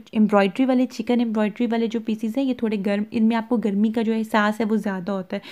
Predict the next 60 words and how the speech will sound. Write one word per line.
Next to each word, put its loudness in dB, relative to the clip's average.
तो -2
आप -2
जितना -2
लाइट 0
और 2
प्रिंटेड 0
और, 0
अ, -4
लाइट 2
बेस 2
के -2
कलर्स 0
लेंगे 2
उतना -2
आपको -2
कूलिंग 4
इफेक्ट -6
रहेगा, -4
तो -4
वो -6
उतना -4
उससे -4
मूड 2
से -4
भी, -2
मूड 4
पे 0
भी 0
इफेक्ट -10
रहता -4
है। -4
अब 0
ये 2
वाला 2
एक -2
बहुत -2
खूबसूरत -2
डिज़ाइन 0
है, 0
सिंपल -2
समोसा 0
लेस -2
के -4
साथ -6
क्रिएट -2
किया 0
हुआ -2
है, 0
स्लीव्स -2
के -4
ऊपर -2
भी, 2
कैपरी -4
के -2
ऊपर -2
भी 0
और 2
कट -4
वाली 0
स्लैंटेड -2